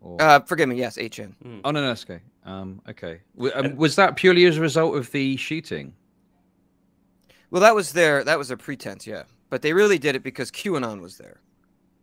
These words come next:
Speaker 1: Okay. Um, I feel like we're kind of moving about a lot 'cause, 'cause the thing is, if you're talking about curtailing free speech rights,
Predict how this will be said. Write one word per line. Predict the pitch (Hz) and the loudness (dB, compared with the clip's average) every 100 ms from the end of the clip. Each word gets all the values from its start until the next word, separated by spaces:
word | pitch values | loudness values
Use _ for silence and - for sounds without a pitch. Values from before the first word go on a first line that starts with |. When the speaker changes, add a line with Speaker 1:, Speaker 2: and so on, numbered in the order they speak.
| _ _ _ _ _ _ _ _ - | _ _ _ _ _ _ _ _ -10
Speaker 1:
Okay. | 113 95 82 - | -6 -6 -2 2
Um, | 185 196 175 | 2 0 -8
I | |
feel | 180 220 | -6 -8
like | 175 | -8
we're | 180 | -12
kind | 180 | -14
of | 147 | -18
moving | 170 156 | -20 -16
about | 143 131 | -14 -12
a | 139 | -12
lot | - | -8
'cause, | 160 - | -6 -4
'cause | 175 143 | -4 -6
the | 147 | -6
thing | 180 175 | -2 2
is, | 123 | 0
if | 143 - | 0 -6
you're | 160 | -6
talking | - 151 143 | -6 -6 -4
about | 135 120 | -4 -4
curtailing | 131 - 143 127 123 | -6 -4 -2 -2 -4
free | - 123 | -4 -4
speech | - 131 120 - | -2 -4 -4 -4
rights, | 82 73 - - | -4 -6 -8 -12